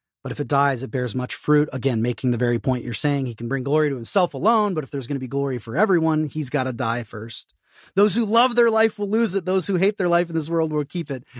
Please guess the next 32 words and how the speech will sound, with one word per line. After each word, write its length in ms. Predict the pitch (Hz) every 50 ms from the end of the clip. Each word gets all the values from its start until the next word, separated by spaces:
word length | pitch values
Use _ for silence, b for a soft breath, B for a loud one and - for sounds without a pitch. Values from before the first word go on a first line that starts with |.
| 104 B
That 180 | 165 165 151
teaching 380 | - - 185 151 - 170 156 156
appears 320 | 139 160 170 165 156 123
in 80 | 135 139
Luke 220 | 156 160 151 - -
just 200 | 143 143 123 -
soon 260 | - - 160 151 147
after 260 | 143 139 139 - - 131
the 100 | 113 127
<laughs> 80 | -
Transfiguration, 920 | - 175 139 - - 196 170 143 - 214 - 190 - - - 180 156 160 - _ B 135 151 147 143 B B
uh, 300 | 170 165 160 151 143 143
scene. 420 | - - - 156 147 139 143 143 147 B B B B B B B B
And 80 | 143 143
it 60 | 139
appears 360 | 139 - - 165 147 135 - - - 233
here 380 | 202 147 123 120 139 156 - _ _ _ _ _ -
in 240 | 143 143 135 127 123
John, 480 | 117 147 151 147 135 120 120 123 131 131
similar 480 | - - 151 143 143 135 131 123 113
terms. 560 | - - 151 139 127 120 123 139 143 - - _ _ _ _ _ _ b b b b b b
Uh, 160 | 147 143 143 143
"Whoever 220 | 160 170 165 156
serves 460 | 147 - - 190 190 196 180 147 151
me 280 | 170 170 170 170 170 165
must 240 | 156 143 - - - -
follow 300 | 170 165 170 165 156 147
me, 260 | 151 147 147 147 147
and 180 | 123 120 117 117
where 220 | 160 180 196 202
I 180 | 190 185 185 185
am, 440 | 165 156 151 143 131 127 127 127